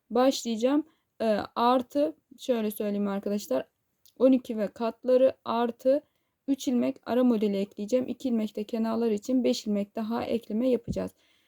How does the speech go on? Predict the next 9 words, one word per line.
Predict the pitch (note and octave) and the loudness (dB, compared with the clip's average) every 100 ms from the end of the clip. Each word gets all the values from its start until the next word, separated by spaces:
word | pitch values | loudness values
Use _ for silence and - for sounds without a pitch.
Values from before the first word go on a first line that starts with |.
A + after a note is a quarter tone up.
| _ | _
Modelimizi | C4+ C#4+ A#3 G3+ G3+ G3 | 2 4 4 2 -2 -4
kuralım. | - - B3+ F#3+ G#3+ C4+ C4+ _ | -6 2 2 4 2 0 -2 _
On | B3+ | 0
iki | A3+ G3+ F#3+ | 0 -2 -6
ve | F#3 | -8
katları | - B3 - C4 B3+ B3+ - - | -6 -8 0 4 6 4 2 -4
artı | B3+ F#3+ - A3+ | -2 -2 -4 -2
beş | A3 - | -4 -4
ilmek. | E3+ E3+ F#3 - | -8 -8 -10 -18